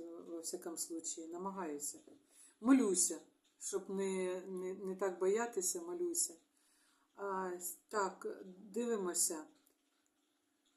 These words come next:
Нас, е, обстрілюють.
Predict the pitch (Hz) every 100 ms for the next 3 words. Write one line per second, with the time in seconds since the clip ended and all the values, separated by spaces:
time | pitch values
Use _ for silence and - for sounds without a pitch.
0 | - 185 190 196 220 233 247 - - -
1 | 208 202 196 202 214 - - 233 254 262
2 | 247 247 247 240 - -